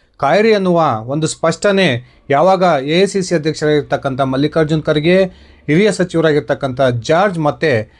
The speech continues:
ಇತ್ತೀಚೆಗೆ ತಾನೇ ದೆಹಲಿಯ ಪ್ರವಾಸವನ್ನ ಕೈಗೊಂಡಿದ್ದಂತಹ ಪ್ರಿಯಾಂಕಾ ಖರ್ಗೆ ಅವರಿಂದ ಒಂದು ಹೈಕಮಾಂಡ್ನ ಸಂದೇಶ ಯಾವಾಗ ಡಿ ಕೆ ಶಿವಕುಮಾರ್ ಅವರಿಗೆ ತಲುಪ್ತೋ, ಅದಾದ ನಂತರ ಡಿ ಕೆ ಶಿವಕುಮಾರ್ ಸಂಪೂರ್ಣವಾಗಿ ತನ್ನ ಕಾರ್ಯತಂತ್ರವನ್ನೇ ಬದಲಾಯಿಸಿಕೊಂಡಿದ್ದು, ಇದೀಗ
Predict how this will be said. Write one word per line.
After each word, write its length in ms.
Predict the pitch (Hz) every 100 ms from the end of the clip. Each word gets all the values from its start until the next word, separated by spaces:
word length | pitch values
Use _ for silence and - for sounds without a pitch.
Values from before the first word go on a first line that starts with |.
| _ -
ಇತ್ತೀಚೆಗೆ 440 | 165 226 226 214 180
ತಾನೇ 320 | 170 165 127
ದೆಹಲಿಯ 360 | 135 156 208
ಪ್ರವಾಸವನ್ನ 580 | 196 180 165 160 156 147
ಕೈಗೊಂಡಿದ್ದಂತಹ 960 | 131 139 135 131 127 131 131 131 156 170
ಪ್ರಿಯಾಂಕಾ 540 | - 135 160 196 185
ಖರ್ಗೆ 300 | 175 147 143
ಅವರಿಂದ 300 | 135 127 127 156 110 101 _ _ _ _
ಒಂದು 220 | 151 151 131
ಹೈಕಮಾಂಡ್ನ 520 | 147 190 214 226 214
ಸಂದೇಶ 420 | 175 156 160 160
ಯಾವಾಗ 440 | 135 127 156 175 151 113
ಡಿ 200 | 120 160
ಕೆ 140 | 202
ಶಿವಕುಮಾರ್ 460 | 185 160 147 139 127
ಅವರಿಗೆ 260 | 123 120
ತಲುಪ್ತೋ, 580 | 127 165 165 160 196 190 _ _ -
ಅದಾದ 300 | 139 196 202
ನಂತರ 280 | 185 160 165
ಡಿ 160 | 143
ಕೆ 140 | 151 180
ಶಿವಕುಮಾರ್ 500 | 151 123 127 143 131
ಸಂಪೂರ್ಣವಾಗಿ 760 | - 156 185 262 233 185 160
ತನ್ನ 320 | 131 139 135 135 107 101 _
ಕಾರ್ಯತಂತ್ರವನ್ನೇ 880 | 139 165 202 180 165 165 156 151 165
ಬದಲಾಯಿಸಿಕೊಂಡಿದ್ದು, 1080 | 131 123 147 139 135 127 120 131 233 233 - - -
ಇದೀಗ 320 | 147 156 202